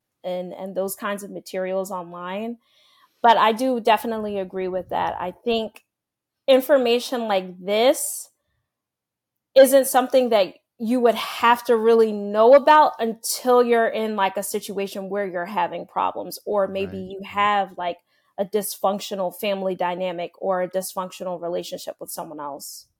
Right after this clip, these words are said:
Speaker 2: Right. Yeah, that's, <laughs> that's something I need to store in my own reminder memory bank.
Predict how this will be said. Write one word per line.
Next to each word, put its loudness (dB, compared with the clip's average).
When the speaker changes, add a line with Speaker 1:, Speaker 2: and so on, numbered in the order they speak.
Speaker 2:
Right. -20
Yeah, -14
that's, -14
<laughs> -6
that's 0
something -2
I -2
need -4
to -6
store -4
in -8
my -8
own -6
reminder -4
memory -4
bank. -6